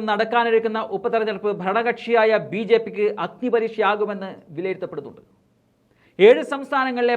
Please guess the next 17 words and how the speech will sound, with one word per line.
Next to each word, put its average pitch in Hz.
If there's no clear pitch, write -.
പതിമൂന്ന് 247
സീറ്റുകളിലേക്ക് 240
കഴിഞ്ഞയാഴ്ച 247
നടന്ന 226
ഉപതെരഞ്ഞെടുപ്പിൽ 226
ബി 214
ജെ 233
പിക്ക് 214
കനത്ത 240
തിരിച്ചടിയേറ്റിരുന്നു. 190
ലോക്സഭാ 202
തെരഞ്ഞെടുപ്പിൽ 214
ബി 208
ജെ 214
പിയുടെ 226
കണക്കുകൂട്ടലുകളെല്ലാം 226
തെറ്റിച്ചതും 208